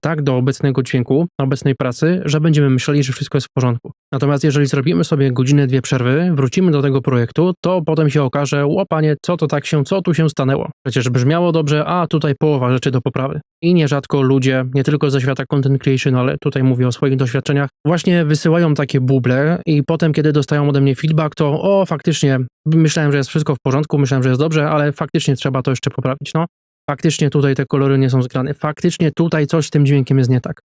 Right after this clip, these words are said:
I w tym momencie, jeżeli ja, zlecając komuś zadanie, zlecając komuś jakiś projekt, muszę cały czas go poprawiać, trzymać za rękę, prowadzić za rękę, no to chyba coś jest nie tak.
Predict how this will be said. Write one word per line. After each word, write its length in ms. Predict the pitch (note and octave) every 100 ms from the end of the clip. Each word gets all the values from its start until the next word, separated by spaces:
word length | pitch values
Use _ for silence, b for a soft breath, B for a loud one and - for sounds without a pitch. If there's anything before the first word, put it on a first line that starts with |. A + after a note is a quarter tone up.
| _ -
I 40 |
w 40 | C#3+
tym 120 | A3+
momencie, 300 | G3 F#3 F#3+
jeżeli 280 | D3 D3+ C#3+
ja, 280 | D#3+ D3 D3 _
zlecając 400 | D3+ D#3 D3+ F3
komuś 280 | - D#3 D3
zadanie, 380 | B2+ B2+ B2+ - -
zlecając 340 | D3+ D3 D#3+ -
komuś 240 | D3+ C#3+
jakiś 220 | C#3 C3
projekt, 320 | - C3 C#3 -
muszę 320 | D3+ D3 D#3+
cały 200 | D3+ D#3
czas 200 | D#3+ D#3
go 120 | C#3+ D3
poprawiać, 420 | C3+ C#3 B2 A#2
trzymać 320 | - E3 C#3+
za 100 | C#3
rękę, 240 | C#3+ C3+
prowadzić 380 | B2+ B2+ D3 C#3
za 120 | B2+
rękę, 300 | B2+ A#2+ C#3 D3 _
no 140 | C3 D3+
to 120 | D#3+
chyba 240 | D3+ D3
coś 160 | C3 C3+
jest 140 | C3
nie 100 | B2+
tak. 160 | A#2+